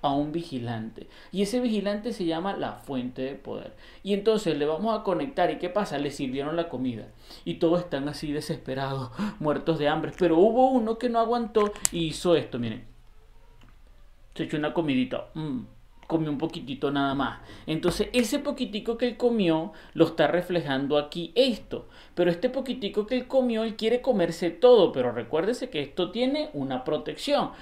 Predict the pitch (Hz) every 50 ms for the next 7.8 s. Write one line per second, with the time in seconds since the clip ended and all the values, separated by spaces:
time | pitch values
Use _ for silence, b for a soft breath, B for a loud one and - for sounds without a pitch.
0 | B B B B B 143 131 - 156 139 - - 156 160 160 160 165 156 165 202
1 | 196 170 147 123 - B B B B B 147 143 143 147 151 151 147 156 151 156
2 | 151 139 131 143 139 123 - - - - 196 185 170 - 143 117 - - - -
3 | - 170 - - - 208 214 233 220 226 247 226 226 214 190 139 123 113 113 113
4 | 107 - - 139 143 185 175 175 - - 208 208 226 240 240 233 240 214 190 196
5 | - 156 156 165 170 160 139 123 131 131 - - B B B B B 135 - -
6 | 208 202 214 175 151 143 123 - 135 123 120 - 127 147 180 180 143 131 123 131
7 | 117 113 - 110 - 156 160 170 220 220 - 156 143 165 175 147